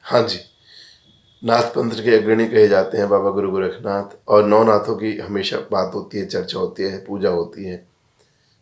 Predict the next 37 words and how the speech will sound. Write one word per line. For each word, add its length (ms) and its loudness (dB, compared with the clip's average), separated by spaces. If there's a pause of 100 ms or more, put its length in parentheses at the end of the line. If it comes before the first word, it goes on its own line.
(120)
तो 60 -4
आप 300 4
में 80 0
से 120 -8
कोई 220 -2
भी 120 -6
भक्त 220 -2
मुझे 160 -8
उन 180 2
नौ 180 2
नाथों 260 -4
के 100 -2
नाम 240 -4
बताएगा? 480 -6 (440)
नाम 460 2 (480)
कमेंट 320 0
बॉक्स 240 4
में 120 -4
ज़रूर 300 -4
कीजिएगा। 520 -10
जितने 340 2
भी 100 6
आपको 240 6
पता 260 0
हो, 120 0
दो 260 2
नाथ, 220 4
चार 340 0
नाथ, 160 0
पांच 360 -2
नाथ, 280 -6 (420)
जितने 340 0
भी 160 -2
नाम 220 4
आपको 260 2
पता 240 -2
हो, 340 -8